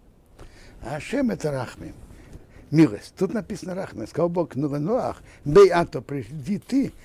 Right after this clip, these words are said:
вехол бейсхо, и весь твой дом, и ты его в ковчег,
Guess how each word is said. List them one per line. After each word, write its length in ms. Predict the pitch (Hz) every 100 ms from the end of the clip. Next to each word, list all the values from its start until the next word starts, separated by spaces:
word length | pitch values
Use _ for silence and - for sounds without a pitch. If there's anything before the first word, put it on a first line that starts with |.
| - - -
вехол 500 | 156 151 - 208 185
бейсхо, 460 | 151 190 165 -
и 80 | 143
весь 200 | 156 185
твой 240 | - 165 160
дом, 260 | 185 175
и 180 | 151 143
ты 160 | - 165
его 180 | 143
в 60 | 123
ковчег, 500 | - 131 - 113